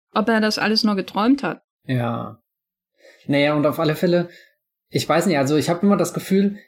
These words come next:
Speaker 2: dass das steigert sich zu irgendwas, was, was nie so wirklich ein, ein Finish bekommt. Also auch wie, wie der,
Speaker 1: Du meinst
Speaker 2: der, der
Speaker 1: keinen
Speaker 2: eigentliche
Speaker 1: Cumshot? Ha. <laughs>
Speaker 2: Das wär natürlich noch, äh, ja, wo,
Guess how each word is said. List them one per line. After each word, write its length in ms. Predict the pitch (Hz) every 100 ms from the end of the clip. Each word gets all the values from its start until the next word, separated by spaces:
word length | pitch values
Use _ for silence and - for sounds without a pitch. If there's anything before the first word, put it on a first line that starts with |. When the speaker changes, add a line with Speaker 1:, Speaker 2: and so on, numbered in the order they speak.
| _ _ _ -
Speaker 2:
dass 380 | 160 131 226 -
das 200 | 147 -
steigert 500 | - 143 196 220 208
sich 240 | 202 196
zu 140 | - 165
irgendwas, 460 | 175 185 175 165
was, 200 | 170 - 156
was 180 | -
nie 180 | 160 208
so 220 | 190 175
wirklich 260 | 175 180 143
ein, 340 | 170 165 196
ein 40 | 139
Finish 520 | - 208 202 135 -
bekommt. 400 | 135 - 123 120
Also 220 | 131 127
auch 240 | 131 120 -
wie, 220 | 156 151
wie 140 | 156
der, 200 | 151 147
Speaker 1:
Du 60 | 143
meinst 220 | 139 262
Speaker 2:
der, 60 | 135
der 40 | 262
Speaker 1:
keinen 120 | 277
Speaker 2:
eigentliche 180 | 277 277
Speaker 1:
Cumshot? 500 | 311 - 220 254 - _ _ _ _ _ _ -
Ha. 180 | - 240 - - _ -
<laughs> 80 | - - - - - 285 - - - _ - - _ _ _ - 190 - -
Speaker 2:
Das 200 | 147 147
wär 120 | 175
natürlich 420 | 165 151 143 151 147
noch, 260 | 143 131
äh, 640 | 220 139 135 135 131 127 120
ja, 280 | 131 127 117 135
wo, 240 | 127 156